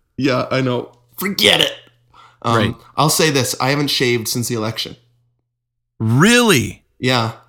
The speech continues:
Speaker 1: Um,
Speaker 2: So y-, you kinda did, like, no shave November?
Speaker 1: Yeah, but it wasn't no shave November. It's kinda more like this Nazarite vow sort of <laughs> thing.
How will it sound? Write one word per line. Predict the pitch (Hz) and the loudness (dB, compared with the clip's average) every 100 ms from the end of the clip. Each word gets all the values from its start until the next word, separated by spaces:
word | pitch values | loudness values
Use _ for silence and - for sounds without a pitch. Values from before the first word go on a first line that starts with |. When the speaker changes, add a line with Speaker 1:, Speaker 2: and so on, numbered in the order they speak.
| _ _ _ _ _ _ _ _ - | _ _ _ _ _ _ _ _ 0
Speaker 1:
Um, | 120 117 | 2 4
Speaker 2:
So | 131 | 4
y-, | 131 - | 2 0
you | 131 127 | 2 2
kinda | 113 131 127 | 4 4 6
did, | 117 110 | 4 4
like, | 110 110 | 2 4
no | 110 110 | 4 4
shave | 107 113 107 | 4 4 4
November? | 110 101 104 98 110 127 - _ _ | 4 6 6 6 4 2 -8 _ _
Speaker 1:
Yeah, | 151 143 165 170 185 214 208 - - | -6 -2 0 0 -2 -4 -8 -14 -8
but | 127 156 | -4 -2
it | 123 | 0
wasn't | 151 160 160 - - | 0 0 -4 -6 -4
no | 131 | -2
shave | 127 139 123 | -2 -2 -2
November. | 120 120 123 113 | -2 -2 -2 -4
It's | 120 - | -6 -8
kinda | 135 120 | -6 -4
more | 113 110 | -2 -2
like | 110 110 107 | -2 -4 -6
this | 113 110 - - - | -6 -6 -6 -10 -10
Nazarite | 117 113 120 120 117 117 110 | -6 -4 -2 -2 -2 -4 -4
vow | 117 120 120 117 113 _ _ - | -4 -2 -2 -4 -8 _ _ -10
sort | - 139 147 | -6 -4 -4
of | |
<laughs> | |
thing. | - - - 160 170 | -4 -4 -2 0 -2